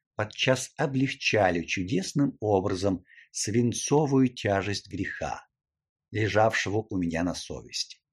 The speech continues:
Страх кары на этом свете и в будущем слабел в их присутствии, и бич безотвязных воспоминаний висел опущенный.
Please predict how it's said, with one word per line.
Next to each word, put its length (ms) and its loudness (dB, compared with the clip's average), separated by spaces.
Страх 680 0
кары 460 4
на 260 0
этом 340 -4
свете 800 -4
и 120 4
в 100 -2
будущем 600 2
слабел 840 0
в 100 -2
их 200 2
присутствии, 920 -6
и 140 -6
бич 680 -2
безотвязных 920 0
воспоминаний 960 -2
висел 680 -4
опущенный. 840 -8